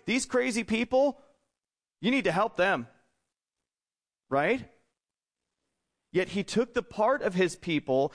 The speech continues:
and confessed his own sin with theirs, saying over and again, "We, we, we, and we.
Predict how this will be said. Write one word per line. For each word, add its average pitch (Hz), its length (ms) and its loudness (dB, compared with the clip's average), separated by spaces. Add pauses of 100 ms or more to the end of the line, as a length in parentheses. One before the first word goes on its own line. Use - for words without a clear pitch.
(120)
and 185 180 -4
confessed 208 540 -2
his 214 160 -2
own 202 260 0
sin 185 480 -2 (140)
with 170 420 0
theirs, 151 340 2
saying 151 380 0
over 156 300 2
and 147 80 0
again, 135 420 0 (180)
"We, 117 460 2 (200)
we, 120 440 -2 (180)
we, 117 460 2 (140)
and 113 200 -4
we. 123 360 0